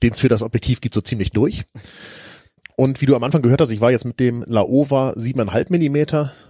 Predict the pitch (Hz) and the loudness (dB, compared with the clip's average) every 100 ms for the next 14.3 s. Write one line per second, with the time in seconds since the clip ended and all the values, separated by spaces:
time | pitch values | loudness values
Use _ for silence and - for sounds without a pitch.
0 | - 139 139 117 127 - - - 104 104 | -4 0 0 2 0 -2 -4 -4 -4 -2
1 | 101 101 113 113 107 117 113 110 104 101 | -2 -2 -4 -6 -2 0 0 0 -2 -4
2 | - 123 - 135 123 117 113 110 110 104 | 0 0 0 -2 0 2 2 0 0 -2
3 | - 123 - - - 107 107 98 92 110 | -2 0 0 -2 0 0 0 -4 -4 -4
4 | - - 104 98 - 104 101 107 110 104 | -8 -6 -6 -4 -8 -6 -4 -2 -2 0
5 | 104 - 135 131 127 123 127 113 110 101 | 0 2 0 0 -2 0 0 0 -2 0
6 | 107 120 - 113 - - - - - - | 0 0 0 -2 -2 -14 -20 -20 -20 -20
7 | - - 127 139 156 135 160 131 127 131 | -8 -2 0 2 4 4 2 2 2 2
8 | - 208 180 151 127 110 160 - 196 - | 0 0 0 -2 0 2 2 2 -2 0
9 | 117 170 220 247 139 - 160 151 135 135 | 0 2 2 0 -2 -2 0 0 -2 -2
10 | - 240 180 107 104 98 127 - 120 - | 0 2 2 0 -2 -2 -2 -2 -6 -4
11 | 117 120 113 110 110 - - 113 127 165 | -4 -4 -6 -10 -14 -18 -16 -4 -2 0
12 | 147 - 113 113 160 185 117 101 90 98 | -2 -2 -2 -2 -4 -2 -4 -4 -4 -4
13 | 185 - 131 - 139 131 139 135 110 98 | -6 -6 -4 0 0 2 0 0 -4 -4
14 | - - | -8 -12